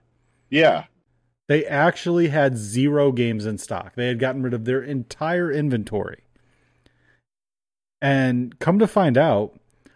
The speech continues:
Speaker 2: my local store in the town that I live in, 'cause this is the next town over, um, my local store closed. Like, they're gone now. They don't exist.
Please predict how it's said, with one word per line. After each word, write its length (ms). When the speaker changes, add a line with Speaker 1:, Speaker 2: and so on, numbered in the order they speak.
Speaker 2:
my 180
local 480
store 580
in 140
the 80
town 280
that 120
I 80
live 340
in, 360
'cause 160
this 180
is 200
the 100
next 240
town 240
over, 380
um, 500
my 160
local 360
store 540
closed. 880
Like, 200
they're 140
gone 360
now. 300
They 100
don't 180
exist. 640